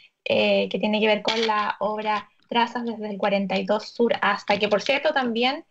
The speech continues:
eh, una de las Lightbox forma parte de la exposición permanente del mac y, eh, que ha ex-, que ha sido exhibida en distintas, eh, exposiciones de lo que fue mac en tránsito cuando fue todo esto previo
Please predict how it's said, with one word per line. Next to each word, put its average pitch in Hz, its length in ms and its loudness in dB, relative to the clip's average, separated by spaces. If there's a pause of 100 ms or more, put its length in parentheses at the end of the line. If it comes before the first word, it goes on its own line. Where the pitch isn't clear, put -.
(260)
eh, 208 180 4
una 302 340 -2
de 269 100 2
las 226 160 2
Lightbox 269 600 0
forma 254 360 0
parte 254 240 -2
de 262 80 2
la 240 80 2
exposición - 500 -2
permanente 233 680 0 (480)
del 226 260 2
mac 220 400 0 (400)
y, 247 480 2 (180)
eh, 208 220 2
que 220 100 -2
ha 226 40 0
ex-, - 320 -10
que 202 100 2
ha 233 40 0
sido 277 200 2
exhibida 240 420 2
en 254 80 0
distintas, 240 720 2
eh, 214 280 0
exposiciones 240 680 -2
de 226 120 -2
lo 214 160 0
que 208 120 -6
fue 220 240 0
mac 226 260 0
en 214 160 -4
tránsito 269 520 -2
cuando 214 580 -2
fue - 220 -2
todo 208 120 -2
esto 214 200 -6
previo 208 280 4